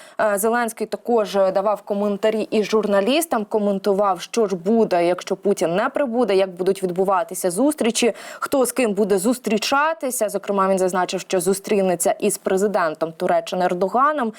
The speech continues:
і важливі перемовини між ними також будуть відбуватися. Щодо зустрічі в Стамбулі також певні коментарі вже з'являються, і далі будемо з вами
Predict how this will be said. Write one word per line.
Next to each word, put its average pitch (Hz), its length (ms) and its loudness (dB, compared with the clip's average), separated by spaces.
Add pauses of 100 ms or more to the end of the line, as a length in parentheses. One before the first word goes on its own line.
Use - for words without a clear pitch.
(220)
і 240 140 2
важливі 214 420 0
перемовини 233 760 2
між 175 200 0
ними 180 200 2
також 269 300 0
будуть 262 320 0
відбуватися. 226 800 0
Щодо 220 320 -2
зустрічі 220 500 0
в 202 60 0
Стамбулі 214 640 0
також 202 320 -2 (140)
певні 185 380 -2 (320)
коментарі 240 680 2
вже 180 320 -2
з'являються, 202 640 -2
і 175 40 -6
далі 208 240 0
будемо 175 380 -2
з 160 60 -8
вами 180 340 0